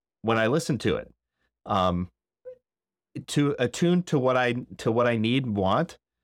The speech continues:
and attune, and, and, and if I'm practicing good disciplines, spiritually,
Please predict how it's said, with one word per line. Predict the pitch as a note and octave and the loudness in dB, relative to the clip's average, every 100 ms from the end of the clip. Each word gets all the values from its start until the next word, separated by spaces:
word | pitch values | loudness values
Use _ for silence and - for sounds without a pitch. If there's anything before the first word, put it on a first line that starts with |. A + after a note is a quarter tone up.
| _ _ | _ _
and | B2+ A#2+ | -2 0
attune, | A#2 - D3+ D3+ D3 | 0 0 0 0 -2
and, | A#2+ A#2 A2+ _ | -2 -2 -6 _
and, | B2 A2+ A2 G#2+ - _ _ _ _ _ _ _ _ _ _ _ _ _ | -2 0 0 -2 -6 _ _ _ _ _ _ _ _ _ _ _ _ _
and | A#2+ A#2 | -2 0
if | D3+ F3+ | -2 -2
I'm | C#3+ | -4
practicing | A#2+ C#3+ B2+ B2+ A2+ | -2 -2 -2 -4 -4
good | G#2 G#2+ | 0 0
disciplines, | B2 - - F#2+ F#2 D3 - _ _ _ - | 0 -2 -2 0 0 -4 -10 _ _ _ -20
spiritually, | - - A2 A2 A#2+ A2+ A2+ A#2 | -8 0 2 2 2 2 2 -2